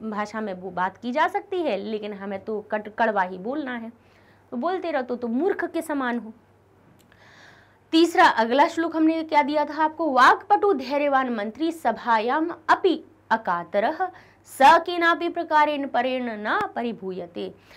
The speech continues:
कहते हैं वाक्पटु, बोलने में जो चतुर हो, धैर्यवान हो, जो धैर्य धारण करे, ऐसे नहीं जरा सी बात करी और उतावले होके लड़ भिड़ने लगे, नहीं, धैर्यवान, जिसके अंदर धैर्य हो, बात सुने धीरजता से,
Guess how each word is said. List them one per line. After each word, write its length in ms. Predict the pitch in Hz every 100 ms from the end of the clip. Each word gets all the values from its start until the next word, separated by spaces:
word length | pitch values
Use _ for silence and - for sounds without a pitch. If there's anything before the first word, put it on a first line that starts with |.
| - -
कहते 180 | 208 240
हैं 140 | 233
वाक्पटु, 840 | 202 196 254 294 247 196 185 202 180 _ 185
बोलने 560 | 254 294 254 240 220
में 180 | 214 208
जो 100 | 202
चतुर 480 | - - 277 392 370
हो, 220 | 233 208 - -
धैर्यवान 640 | 160 165 262 330 262 220 208
हो, 180 | 196
जो 180 | 190 208
धैर्य 360 | 175 - 214 277
धारण 300 | 233 208 190
करे, 200 | 185 196
ऐसे 220 | 202 240
नहीं 140 | 320
जरा 220 | 226 226 226
सी 160 | 233
बात 260 | 190 208 208
करी 200 | 220 311
और 140 | 226
उतावले 400 | 196 190 214 220
होके 260 | 202 202 247
लड़ 280 | 185 175 180 165 _ - - - -
भिड़ने 400 | 185 202 196 175
लगे, 320 | 170 175 185 175
नहीं, 300 | 208 202 180 - _ _ 185
धैर्यवान, 800 | 175 196 262 240 185 165 180
जिसके 340 | 190 214 - 226
अंदर 280 | 208 247 240
धैर्य 340 | 190 202 208
हो, 180 | 185 175
बात 380 | 175 220 254 254
सुने 360 | - 262 277
धीरजता 680 | 214 180 226 202 202 202 180
से, 200 | 180 170